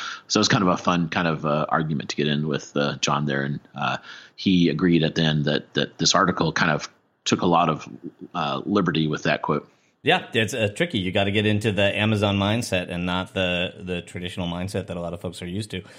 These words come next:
Speaker 2: Uh, one slight tangent. I, I totally apologize 'cause I know we're, we're gonna be way over <laughs> time for this, this episode. But you mentioned the, the highlight section of the press release. Uh,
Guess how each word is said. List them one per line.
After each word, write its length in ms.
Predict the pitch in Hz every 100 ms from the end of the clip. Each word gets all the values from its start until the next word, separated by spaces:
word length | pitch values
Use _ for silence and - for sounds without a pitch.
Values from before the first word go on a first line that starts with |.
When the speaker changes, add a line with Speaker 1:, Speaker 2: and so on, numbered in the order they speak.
| -
Speaker 2:
Uh, 140 | - 98 -
one 280 | 160 170 175
slight 320 | - 139 139
tangent. 400 | 131 135 135 147
I, 360 | 123 113 - 104
I 20 |
totally 260 | 104 113
apologize 420 | 104 113 107 110 101
'cause 120 | 98
I 80 | 98
know 160 | 98
we're, 260 | 98 95 107
we're 380 | 110 95 92 107 - - -
gonna 160 | 107 90
be 80 |
way 160 | 90 90
over 180 | 92 104
<laughs> 20 |
time 280 | 104 117 117
for 140 | 123
this, 220 | 120 110 - 135 113 -
this 160 | 123
episode. 400 | 123 120 131 123 - -
But 100 | -
you 140 | 123 131
mentioned 400 | 139 156 139 131
the, 340 | 120 113 110 107
the 120 | 104
highlight 420 | 113 120 123 135
section 340 | 135 123 -
of 80 | 131
the 60 | 104
press 280 | 98 117 -
release. 280 | 139 151
Uh, 340 | - 113 104